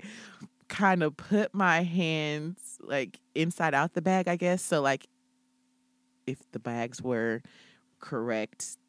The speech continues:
you just stuff three or four different bags inside, open them up, and then you put your hand on the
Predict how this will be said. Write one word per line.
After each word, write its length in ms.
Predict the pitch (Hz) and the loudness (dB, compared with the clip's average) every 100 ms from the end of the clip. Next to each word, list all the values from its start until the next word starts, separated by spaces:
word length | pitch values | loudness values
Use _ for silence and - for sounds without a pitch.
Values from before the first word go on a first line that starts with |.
| _ 127 | _ -18
you 80 | |
just 280 | 98 113 - | -10 -8 -8
stuff 340 | - 127 117 - _ _ _ _ _ - | -6 -2 -2 -4 _ _ _ _ _ -6
three 200 | 131 131 | -4 -2
or 80 | 117 | -4
four 320 | - 123 120 | 0 0 2
different 420 | 117 127 120 101 | -2 -2 -2 -2
bags 420 | 113 107 110 101 - | 0 2 0 -2 -6
inside, 580 | 117 110 - 110 101 98 | -6 -4 -2 0 0 -2
open 280 | 113 117 110 | -2 -2 -2
them 160 | 110 107 | -2 -2
up, 180 | 101 - | -2 -4
and 120 | 110 | -2
then 100 | 113 | -2
you 100 | 92 | -2
put 280 | - 156 131 | -4 -2 -2
your 160 | 131 123 | -4 -6
hand 360 | 135 117 110 - | -6 -4 -4 -6
on 140 | 98 | -6
the 120 | 101 | -6